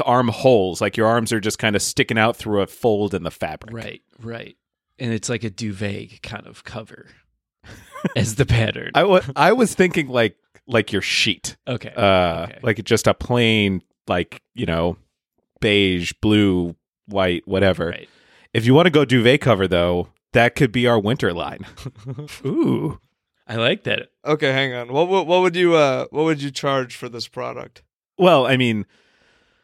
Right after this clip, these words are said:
Speaker 1: it would need to be expertly made because it would need to fit like a dress. Like, the whole idea is that you put this on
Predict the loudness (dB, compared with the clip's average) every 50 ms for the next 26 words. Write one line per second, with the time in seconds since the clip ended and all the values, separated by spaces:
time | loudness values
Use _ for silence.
0 | _ _ 2 4 4 4 4 4 2 2 2 2 2 2 2 2 2 2 0 0
1 | 0 -2 -4 -4 -2 -4 -4 -2 0 0 -2 -2 -4 -8 -8 -4 -2 0 2 2
2 | 2 2 0 0 0 0 0 -2 -2 0 -2 -2 0 2 0 0 0 0 -4 -4
3 | -2 -2 -2 -2 -4 -6 -8 -6 -6 -2 0 0 2 4 4 4 4 2 2 2
4 | 2 2 2 2 0 -2 -4 -6 -6 -6 -6 -6 -8 -10 -6 0 0 0 2 2
5 | 0 0 2 2 2 2 2 2 0 -4